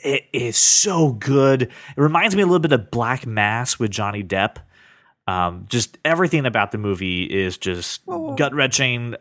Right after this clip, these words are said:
Speaker 1: uh, just it's suspenseful. It's phenomenal. Go see the movie The Infiltrator.
Speaker 2: Okay, can we
Speaker 1: Definitely
Speaker 2: rewind?
Speaker 1: worth
Speaker 2: 'Cause
Speaker 1: your,
Speaker 2: I never got
Speaker 1: your
Speaker 2: to
Speaker 1: time.
Speaker 2: share my story about how I saw Star Trek Nemesis.
Speaker 1: <gasps> Oh, please go. I, no, you're right. Go ahead.
Speaker 2: <laughs>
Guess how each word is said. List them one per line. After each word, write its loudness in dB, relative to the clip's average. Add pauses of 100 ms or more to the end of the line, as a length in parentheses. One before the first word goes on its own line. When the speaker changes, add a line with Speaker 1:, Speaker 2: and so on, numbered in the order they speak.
Speaker 1:
uh, -12
just -8
it's 0
suspenseful. 2
It's 2
phenomenal. 0
Go 0
see 0
the -6
movie -2
The -4
Infiltrator. -8
Speaker 2:
Okay, 0
can -6
we -2
Speaker 1:
Definitely 0
Speaker 2:
rewind? 0
Speaker 1:
worth -4
Speaker 2:
'Cause -4
Speaker 1:
your, 0
Speaker 2:
I -4
never -2
got -4
Speaker 1:
your -4
Speaker 2:
to -2
Speaker 1:
time. -4
Speaker 2:
share -2
my -2
story 0
about 0
how 0
I 0
saw -2
Star 0
Trek -4
Nemesis. -6
Speaker 1:
<gasps> -20
Oh, 4
please 2
go. 0
I, -2
no, 0
you're 0
right. 0
Go -2
ahead. 0
Speaker 2:
<laughs> -20